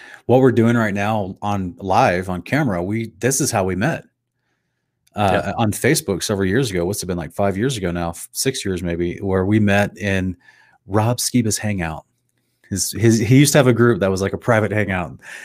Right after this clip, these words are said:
Speaker 1: And so, um, I don't know how I got in there, but I got in there somehow, and you were in there. And I remember that was the first time we interacted. And it was because I was always challenging. I was, I'm sure I was pretty annoying to all the people in that group because I was always making posts challenging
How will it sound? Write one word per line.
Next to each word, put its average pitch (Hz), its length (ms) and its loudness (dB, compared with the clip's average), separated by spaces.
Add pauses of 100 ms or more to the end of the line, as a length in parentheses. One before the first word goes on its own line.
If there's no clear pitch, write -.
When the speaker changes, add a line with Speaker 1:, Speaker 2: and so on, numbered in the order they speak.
(140)
Speaker 1:
And 107 180 0
so, 104 380 4
um, 92 340 -2
I 117 80 4
don't 131 80 4
know 117 140 2
how 120 200 2
I 113 120 2
got 104 180 0
in 107 140 -2
there, 92 320 -6
but 98 260 -4
I 98 140 -6
got 107 160 -2
in 110 100 -2
there 98 140 -4
somehow, 98 400 -2 (400)
and 101 120 0
you 117 120 6
were 123 140 8
in 110 100 4
there. 104 400 0 (100)
And 104 180 0
I 104 60 2
remember 107 400 2
that 107 140 2
was 104 100 -2
the 101 80 -8
first 113 260 -2
time 113 120 0
we 110 100 0
interacted. 110 560 0 (420)
And 101 300 -2
it 110 80 -2
was 101 220 0
because 123 340 2
I 110 60 6
was 101 260 0 (240)
always 135 460 4
challenging. 117 520 0
I 107 60 -6
was, 107 320 -4
I'm 110 240 -6
sure 151 320 2
I 110 60 2
was 104 120 0
pretty 113 240 0
annoying 95 460 -2 (400)
to 104 140 0
all 95 100 0
the 90 80 -6
people 107 280 -4
in 92 80 -6
that 76 160 -6
group 101 280 -6
because 90 240 -6
I 98 80 0
was 98 140 0
always 107 240 0
making 98 260 -4
posts 101 320 -2
challenging 101 640 -2